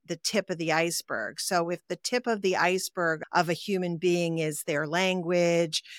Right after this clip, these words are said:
maybe the food they eat, 'cause you can see that, it's all the external stuff, right? The clothing they're wearing. But what about their communication style? What about their beliefs? What about their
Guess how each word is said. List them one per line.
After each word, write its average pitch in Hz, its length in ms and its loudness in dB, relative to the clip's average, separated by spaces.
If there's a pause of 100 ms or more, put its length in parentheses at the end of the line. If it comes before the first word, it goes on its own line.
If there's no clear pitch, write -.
(120)
maybe 170 240 0
the 151 100 -2
food 202 380 2
they 180 200 6
eat, 175 540 2
'cause 160 200 -6
you 151 60 -8
can 156 160 -8
see 208 260 -2
that, 175 420 6
it's - 140 -6
all 175 180 4
the 175 140 2
external 170 640 -2
stuff, 147 480 -6
right? 151 360 0 (300)
The 180 80 -2
clothing 185 760 6
they're 160 180 2
wearing. 160 720 0 (320)
But 185 160 0
what 208 240 4
about 190 520 4 (220)
their 190 140 2
communication 180 880 -4
style? 131 580 -4
What 208 160 -2
about 240 300 2
their 190 140 4
beliefs? 170 760 -4
What 196 200 0
about 226 240 0
their 202 180 2